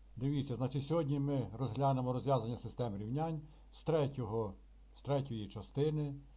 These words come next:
як завжди, збірника. Ось. Ну,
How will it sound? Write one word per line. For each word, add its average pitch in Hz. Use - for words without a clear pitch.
як 120
завжди, 120
збірника. 110
Ось. 120
Ну, 160